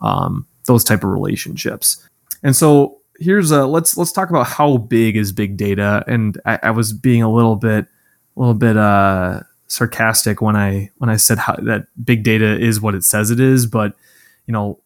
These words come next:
when we say big data, like, Walmart is processing over a million customer sales per hour. Um, and they store all that information, by the way.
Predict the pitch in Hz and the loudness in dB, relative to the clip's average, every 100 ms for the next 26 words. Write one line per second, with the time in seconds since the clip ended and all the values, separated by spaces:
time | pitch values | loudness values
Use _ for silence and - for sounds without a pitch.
0 | _ 147 147 160 156 165 135 113 123 110 | _ 2 6 6 6 2 2 2 0 0
1 | 120 117 113 107 101 110 120 147 135 113 | -2 0 -2 -6 -8 -4 0 4 2 2
2 | 107 - 110 117 - 113 117 107 101 - | -4 -6 -4 -2 -2 -2 -4 -6 -6 -2
3 | 131 123 117 110 113 135 139 127 120 - | -2 0 0 2 4 4 4 4 0 -4
4 | 120 - 117 104 113 104 - - 156 - | -8 -6 -4 -4 -4 -4 -8 -2 0 2
5 | 113 113 90 85 - _ _ _ _ _ | 2 2 0 -6 -14 _ _ _ _ _
6 | _ - 107 - 123 123 - 160 156 - | _ -8 -6 -2 2 4 4 4 4 4
7 | 127 127 113 107 110 110 131 - - 90 | 2 2 0 -2 -6 -6 -6 -8 -8 -8
8 | 92 101 - - | -8 -8 -12 -12